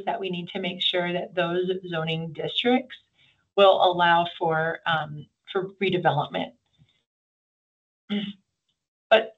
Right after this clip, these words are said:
the redevelopment has to be, um, kind of balanced with new development. Um, and a lot of it has to do with the next slide that I'll talk about a little bit more with, um, helping slow down and mitigating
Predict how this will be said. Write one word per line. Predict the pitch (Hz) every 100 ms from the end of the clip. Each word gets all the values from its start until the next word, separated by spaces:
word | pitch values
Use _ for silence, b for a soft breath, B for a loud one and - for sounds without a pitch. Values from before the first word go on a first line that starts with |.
| _
the | 180
redevelopment | 233 220 247 269 226 220 233 240
has | 180 196 -
to | 214
be, | 196 180 226 - -
um, | 185 160 151 147 - _ _ _ _ _ _ _ _ -
kind | 214
of | 165 -
balanced | 151 170 233 262 - -
with | 190 180 - _ _ _ _ -
new | 190 196
development. | 220 220 214 233 240 254 269 - b b b -
Um, | 180 170 170 -
and | 196
a |
lot | 190 196
of | 214
it | 226
has | 196 196
to | 214 170
do | 185 190
with | 185 185 -
the |
next | 175 180 -
slide | 202 190
that | 180
I'll | 190
talk | - 170 185
about | 190 190
a |
little | 185 170
bit | 175
more | - 175 190
with, | 180 175 - b b b _
um, | 180 160 160 - _ _ _ _
helping | - 226 233 214 208
slow | 208 190
down | 185 165 170 196
and | 196 185 175
mitigating | 165 180 180 175 170 175